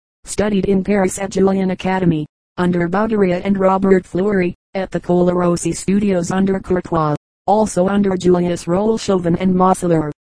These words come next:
paints portraits and miniatures. At the Salon of the Champ de Mars she exhibited a portrait in pastel.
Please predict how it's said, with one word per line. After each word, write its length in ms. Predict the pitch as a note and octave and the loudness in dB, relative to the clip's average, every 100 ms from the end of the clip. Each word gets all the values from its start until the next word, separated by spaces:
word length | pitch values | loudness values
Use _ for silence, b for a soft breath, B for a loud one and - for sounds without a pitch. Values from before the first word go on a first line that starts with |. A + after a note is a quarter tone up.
| _ | _
paints 320 | - F3+ F3+ - | -4 -4 -4 -4
portraits 520 | G#3 A3 - F3+ - | -2 -2 -2 -6 -4
and 200 | G3 F#3+ | -2 0
miniatures. 600 | F#3 F#3+ - E3 D#3 - _ _ _ | 0 -2 -2 -2 -2 -6 _ _ _
At 180 | F3+ - | -8 -4
the 100 | F3 | -4
Salon 400 | E3+ E3+ G3+ F#3+ | -2 -2 -2 -2
of 120 | G3 | -2
the 80 | F#3 | -4
Champ 400 | - G#3 F#3+ - | -2 -2 -2 0
de 180 | F#3+ F3+ | 0 2
Mars 300 | G3+ F#3+ - | 2 0 -2
she 200 | G3 F#3 | -2 0
exhibited 540 | F3 F#3 G#3+ G3 F3+ | -2 -4 -4 -2 -2
a 40 | |
portrait 560 | F3 F3+ F3+ F#3 F3+ F3 | -2 -2 -2 0 -2 0
in 180 | F#3 F3+ | -2 -2
pastel. 580 | F3 F3 - F3+ E3 | -4 -4 -2 -2 -2